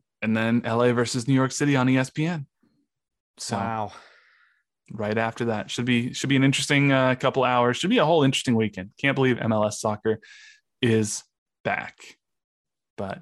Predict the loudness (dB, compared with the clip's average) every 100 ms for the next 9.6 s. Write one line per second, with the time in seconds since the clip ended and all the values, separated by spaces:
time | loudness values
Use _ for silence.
0 | _ -6 -2 -2 -2 -4 -6 -16 _ _
1 | -2 0 0 2 2 2 0 0 -2 -2
2 | -4 -2 -4 -4 -6 -6 -6 -8 -10 -20
3 | -12 -12 -6 -4 -2 -2 -2 -4 -14 _
4 | _ _ _ -10 -6 -6 -2 0 0 -2
5 | -12 -8 -2 -2 -2 -4 -8 _ _ _
6 | _ -20 -20 -12 -2 2 4 2 0 -4
7 | -10 _ _ _ _ _ _ _ -10 -10
8 | -10 -4 2 4 4 2 -4 -4 -6 0
9 | 2 2 0 -4 -6 -12